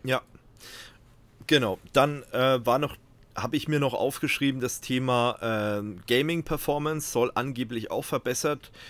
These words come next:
äh, werden. Da gibt's ja auch zum Beispiel jetzt schon so einen Game-Mode und so weiter, der bei manchen Leuten aber eher dafür sorgt, dass die Spiele überhaupt nicht mehr gehen. Dann auch das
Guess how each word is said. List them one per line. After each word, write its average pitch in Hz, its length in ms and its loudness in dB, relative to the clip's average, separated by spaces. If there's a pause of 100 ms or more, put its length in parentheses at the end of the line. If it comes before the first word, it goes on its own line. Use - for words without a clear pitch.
(280)
äh, 127 380 4
werden. 143 460 2
Da 117 100 4
gibt's - 240 -8
ja 117 100 0
auch 123 160 -2
zum - 160 -8
Beispiel 120 240 -4
jetzt 113 180 0
schon 123 220 -6
so 117 120 -6
einen 120 160 -6
Game-Mode 131 680 0
und 123 140 -6
so 117 120 -6
weiter, 123 440 0 (460)
der 123 140 6
bei 117 140 4
manchen 135 460 2
Leuten 143 400 4
aber 110 240 0
eher 113 160 2
dafür 127 320 0
sorgt, 127 340 2
dass 120 140 -4
die 127 80 -4
Spiele 127 320 2
überhaupt 117 340 2
nicht 143 160 -8
mehr 147 140 -2
gehen. 147 360 -4 (540)
Dann 131 160 6
auch 127 120 2
das - 300 -6